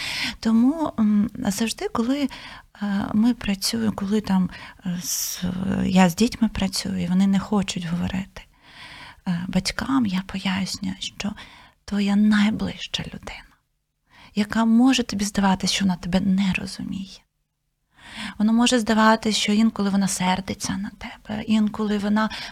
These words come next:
може сказати негарне слово, інколи може знецінити або вимагати, так, або десь не помітити. Але ця людина тебе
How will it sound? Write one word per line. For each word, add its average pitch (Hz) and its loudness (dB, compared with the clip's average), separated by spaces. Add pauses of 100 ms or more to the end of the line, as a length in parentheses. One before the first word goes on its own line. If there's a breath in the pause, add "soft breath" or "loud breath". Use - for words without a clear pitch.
може 247 4
сказати 208 -2
негарне 185 0
слово, - -6
інколи 214 0 (440 loud breath)
може 214 2
знецінити 196 2
або 190 2
вимагати, 185 2 (160)
так, 190 -6 (420 loud breath)
або 214 2
десь 202 2
не 208 6
помітити. - 0
Але 202 2
ця 226 0
людина 220 4
тебе 202 2